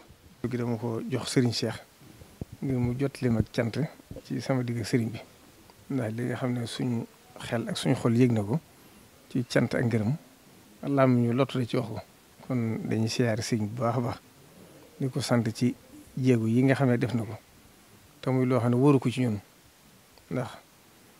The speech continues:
yoon wi képp kuy sa kilifa rek, bu doon benn bis sax mooy sa kilifa, rawatina moom suñ diggante ni mu soree. Kon bu,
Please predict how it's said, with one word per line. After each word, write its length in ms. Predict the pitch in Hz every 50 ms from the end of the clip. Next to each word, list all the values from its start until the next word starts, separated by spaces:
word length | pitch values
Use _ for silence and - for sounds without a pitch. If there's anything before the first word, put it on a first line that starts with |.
| - _ - - -
yoon 280 | - 127 127 127 127 123 120 117
wi 80 | 117 -
képp 220 | - 156 143 - -
kuy 120 | 156 143
sa 120 | - -
kilifa 320 | 131 - 143 127 110 - 113
rek, 120 | 104 107 - - - - - -
bu 160 | - 135 131
doon 180 | 135 135 131 131
benn 220 | 131 147 139 127
bis 180 | 117 117 107 -
sax 120 | 113 110 - - - - - -
mooy 160 | 143 139 135
sa 100 | 120 123
kilifa, 300 | 110 117 110 107 104 107 - - - - - - - - - - - - - - -
rawatina 520 | 131 127 131 131 131 120 - 127 117 120 120
moom 340 | 123 123 120 123 151 180 202 - - - - - - -
suñ 240 | - - 143 135 131
diggante 300 | 123 131 127 127 110 107
ni 80 | 120 123
mu 60 | 127
soree. 320 | - 151 135 143 160 101 - - - - - - - - - - - - - - - -
Kon 240 | - 117 117 117 113
bu, 240 | 117 117 127 135